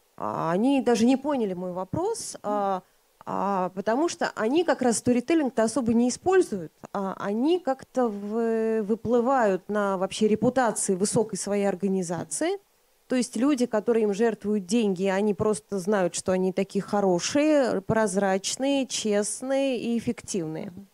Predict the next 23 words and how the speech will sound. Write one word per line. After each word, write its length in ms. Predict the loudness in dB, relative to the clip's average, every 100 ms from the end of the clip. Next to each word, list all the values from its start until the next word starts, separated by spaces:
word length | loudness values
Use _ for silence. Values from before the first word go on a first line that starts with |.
| _ _ -12
И 60 | -4
поэтому, 480 | 0 0 4 4
говорит, 280 | 4 2 0 0
мы 120 | 0
когда 260 | 0 -2
собираем 440 | -2 -2 0 0 0
деньги 300 | 0 -2 -2
на 140 | -4
какой-нибудь 540 | -6 -4 -2 -2 -4 -4
там, 160 | -6 -4
ну, 100 | -4
допустим, 440 | -4 -6 -8 -4
рождественский 760 | -2 -2 -2 -4 -6 -6 -2
обед, 300 | 0 2 0 -2 _ _ _ _
а 100 | -4
мы 140 | 2 4
не 100 | 4
говорим, 440 | 4 4 4 2
что 200 | 0 0
это 160 | -2 0
мигранты, 560 | -2 0 0 0 0 -2
мы 120 | -2
просто, 1000 | -2 -4 -2 2 4 4 2 -2 -4 -8